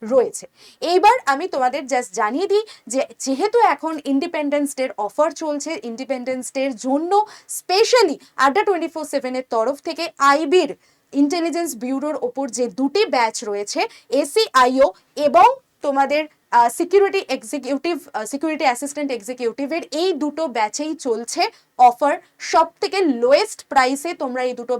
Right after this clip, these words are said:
ব্যাচ পেয়ে যাবে। কোন কোড অ্যাপ্লাই করবে আমি তোমাদের বলে দিচ্ছি, ওয়াই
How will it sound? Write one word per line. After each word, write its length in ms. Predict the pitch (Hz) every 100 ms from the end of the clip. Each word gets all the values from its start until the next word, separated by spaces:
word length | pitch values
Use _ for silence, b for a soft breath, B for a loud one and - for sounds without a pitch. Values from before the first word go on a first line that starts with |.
| 208
ব্যাচ 180 | 214 - -
পেয়ে 180 | 262 285
যাবে। 180 | 320 339 381 b -
কোন 180 | 392 415 494 -
কোড 200 | 381 381 320
অ্যাপ্লাই 300 | 277 320 330 -
করবে 220 | 339 294 339 254
আমি 120 | 247 254
তোমাদের 260 | 240 240 226
বলে 160 | 233 262 311
দিচ্ছি, 320 | 294 - 370 415 - _ _ _ _ _ _ _ _ b b b - 240
ওয়াই 320 | 285 285 320